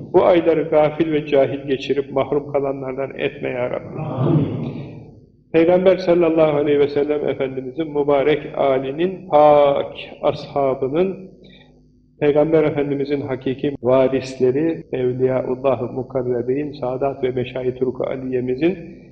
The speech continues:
Speaker 1: Ebu Bekir Sıddık ve Ali Murtaza ve sair sahabe-i kiram, Rıdvanullah Teala aleyhim ecmain hazaratından hocamız Muhammed Said Bursevi'ye kadar ve sair hocalarımıza kadar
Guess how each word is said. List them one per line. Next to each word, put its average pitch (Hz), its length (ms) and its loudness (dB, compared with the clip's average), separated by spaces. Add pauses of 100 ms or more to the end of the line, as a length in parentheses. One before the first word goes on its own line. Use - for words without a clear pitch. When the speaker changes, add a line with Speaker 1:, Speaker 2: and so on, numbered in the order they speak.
(280)
Speaker 1:
Ebu 147 240 4
Bekir 147 260 4
Sıddık 139 760 2
ve 131 100 4
Ali 139 420 0
Murtaza 131 680 0
ve 127 120 0
sair 135 320 2
sahabe-i 123 640 -2
kiram, 131 920 0
Rıdvanullah 131 680 0
Teala 123 320 2
aleyhim 123 440 -2
ecmain 127 480 -6
hazaratından 127 840 0 (640)
hocamız 160 440 4
Muhammed 135 440 2
Said 127 380 2
Bursevi'ye 127 540 2
kadar 143 380 0
ve 120 60 -2
sair 123 300 -2
hocalarımıza 120 640 -4
kadar 156 460 0